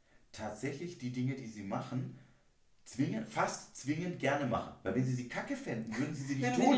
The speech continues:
Speaker 2: die nicht machen.
Speaker 1: Richtig.
Speaker 2: Ja, ja.
Speaker 1: Das finde ich geil. Also das beeindruckt mich auch ganz positiv, Menschen, die schon viel erreicht haben
Speaker 2: Ja.
Speaker 1: und vielleicht auch finanziell viel erreicht haben und trotzdem Dinge, die sie gerne machen, leidenschaftlich weiter tun.
Speaker 2: Ja.
Speaker 1: Und das Schlimme ist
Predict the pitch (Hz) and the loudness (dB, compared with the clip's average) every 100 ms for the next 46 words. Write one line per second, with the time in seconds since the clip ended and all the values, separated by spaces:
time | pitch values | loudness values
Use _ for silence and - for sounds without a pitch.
0 | 233 285 - 247 254 123 196 254 - - | 6 2 -2 -8 -6 2 4 4 2 -2
1 | 107 107 - - - 220 185 - 190 143 | -4 -10 -12 -16 -12 2 2 4 2 0
2 | 123 87 - - 147 - - 147 175 185 | 6 6 6 2 2 2 4 2 0 -2
3 | 180 190 175 185 - - - 143 - - | -6 -6 -2 -2 -2 -4 -2 -4 -4 -6
4 | 160 185 196 190 135 - - 156 131 135 | -6 -6 -8 -6 -6 -6 -6 -8 -6 -4
5 | 123 143 131 120 123 - - 165 - - | -4 -2 0 2 0 -2 -6 -4 -6 -8
6 | - - - - - 104 104 - 165 185 | -14 -20 -14 -8 -2 -2 -2 -4 -4 -4
7 | - - 151 - 147 131 139 131 131 - | -4 -6 -4 -2 -2 -2 -2 -2 -2 -6
8 | - - 113 110 - 123 117 - - 165 | -14 -10 -8 -8 0 2 2 0 -4 -4
9 | 160 156 - 127 131 147 123 113 110 110 | -4 -8 -2 2 4 2 -2 -4 0 2
10 | 131 123 117 110 104 123 113 - 113 95 | 4 2 2 -2 -2 -2 -6 -6 -6 -6
11 | 92 87 85 78 - 208 - 87 - 160 | -6 -8 -10 -10 -10 -10 -8 -10 -4 -2
12 | 190 151 170 - - | -2 -2 -4 -8 -14